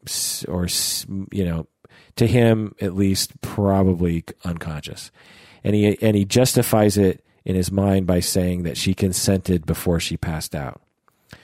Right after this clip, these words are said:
And then these two Swedish guys show up and they yell at him, and he's just a nineteen-year-old kid and doesn't know what to do. And so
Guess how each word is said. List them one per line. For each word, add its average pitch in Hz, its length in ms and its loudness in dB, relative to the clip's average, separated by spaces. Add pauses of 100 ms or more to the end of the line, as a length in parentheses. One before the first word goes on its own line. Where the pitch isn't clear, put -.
(400)
And 98 160 0
then 98 280 2
these 90 180 0
two 90 180 0
Swedish 127 400 2
guys 98 360 2
show 95 280 2
up 92 100 0
and 82 100 -6
they 78 80 -4
yell 113 320 4
at 107 80 2
him, 98 400 -4 (520)
and 92 340 -2
he's 104 460 -4
just 98 380 2
a 90 280 2
nineteen-year-old 87 1400 -2 (160)
kid 82 440 -4 (100)
and 80 380 -10 (220)
doesn't 90 300 -2
know 85 140 -4
what 80 100 -4
to 85 80 -10
do. 113 420 4
And 98 100 2
so 87 400 0